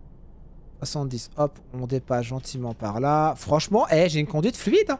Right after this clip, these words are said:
pour l'instant, hein. Mais qu'est-ce qu'il fait, ce con ? Mais bouge ton cul,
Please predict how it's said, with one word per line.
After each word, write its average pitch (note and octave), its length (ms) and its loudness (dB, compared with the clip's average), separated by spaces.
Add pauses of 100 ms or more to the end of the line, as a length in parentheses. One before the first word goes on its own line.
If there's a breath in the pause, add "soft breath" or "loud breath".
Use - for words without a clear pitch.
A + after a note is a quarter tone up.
(120)
pour C#3 80 -2
l'instant, C#3+ 320 0
hein. E3+ 80 -6 (840)
Mais G#3+ 80 2
qu'est-ce D#4+ 160 4
qu'il D#4 120 6
fait, E4+ 160 6
ce - 120 4
con ? F#4 560 8
Mais D#4+ 100 4
bouge F4 220 6
ton F4+ 120 4
cul, F#4 140 8